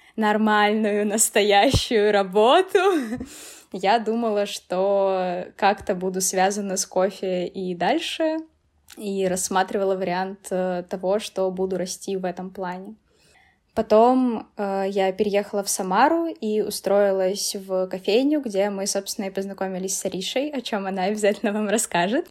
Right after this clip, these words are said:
Сначала в Самаре я работала в сети с картинками, э, сторисмейкером.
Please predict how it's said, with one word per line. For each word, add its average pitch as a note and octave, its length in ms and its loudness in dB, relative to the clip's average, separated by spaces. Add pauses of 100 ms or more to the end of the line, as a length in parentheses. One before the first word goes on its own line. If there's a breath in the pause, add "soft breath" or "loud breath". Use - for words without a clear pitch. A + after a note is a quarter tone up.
Сначала D4 960 0
в - 80 -8
Самаре A#3 520 -2
я G#3+ 220 2
работала G3 1300 0
в F#3 640 -6
сети - 260 -6
с - 60 -4
картинками, B3 760 0
э, A3 300 4
сторисмейкером. A#3 960 0